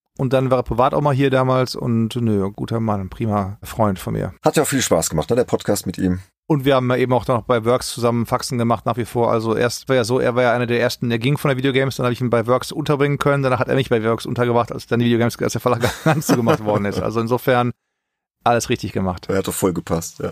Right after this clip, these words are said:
Speaker 1: Mein eBay-Bestellungskumpel, Partner in Crime,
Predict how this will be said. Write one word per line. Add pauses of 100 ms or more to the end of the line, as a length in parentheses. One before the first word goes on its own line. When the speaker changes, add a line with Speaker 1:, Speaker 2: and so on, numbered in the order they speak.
Speaker 1:
Mein
eBay-Bestellungskumpel,
Partner
in
Crime,